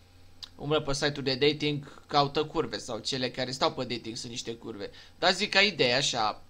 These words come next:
Căutai gagici, n-a, că acum găsești gagici. Și nu trebuie să le întrebi când s-au cordit, dacă se cordă, zic ele direct, așa. Că atât le duce capul, atât știu ele. În fine,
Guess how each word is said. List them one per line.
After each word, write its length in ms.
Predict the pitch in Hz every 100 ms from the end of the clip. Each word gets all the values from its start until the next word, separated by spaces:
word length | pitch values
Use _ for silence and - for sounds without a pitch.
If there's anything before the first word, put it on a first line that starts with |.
| - - - - - - - - - -
Căutai 420 | - 196 196 196
gagici, 500 | 160 165 196 294 -
n-a, 160 | 240 247
că 80 | -
acum 220 | - 233
găsești 360 | 233 240 143
gagici. 480 | 135 123 113 - - - - -
Și 140 | -
nu 40 | 202
trebuie 180 | 226 190
să 120 | 170
le 120 | 156
întrebi 300 | 147 156 143
când 140 | 156
s-au 180 | 147 135
cordit, 340 | 131 131 - -
dacă 160 | 139
se 160 | - 139
cordă, 240 | 147 175 254
zic 220 | 285 349
ele 200 | 269 165
direct, 380 | 147 175 151 147
așa. 400 | 151 - 135 - - - - - -
Că 100 | 180
atât 200 | 196 -
le 100 | 185
duce 260 | 143 143 139
capul, 280 | 135 131
atât 160 | 180 220
știu 200 | - 120
ele. 260 | 110 101 - - - - - - -
În 140 | - 202
fine, 320 | - 120 120